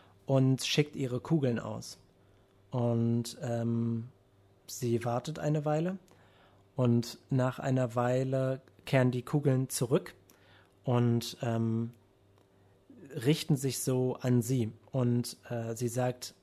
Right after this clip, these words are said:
ähm, „So wie es aussieht, sind dort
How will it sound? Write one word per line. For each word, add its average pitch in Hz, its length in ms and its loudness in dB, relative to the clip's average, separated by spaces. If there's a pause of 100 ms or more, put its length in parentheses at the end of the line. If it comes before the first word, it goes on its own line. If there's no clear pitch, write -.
(100)
ähm, 123 380 -2 (260)
„So 135 240 -4
wie 143 80 2
es 135 160 -2
aussieht, 151 560 -2 (680)
sind 139 360 2
dort 139 420 0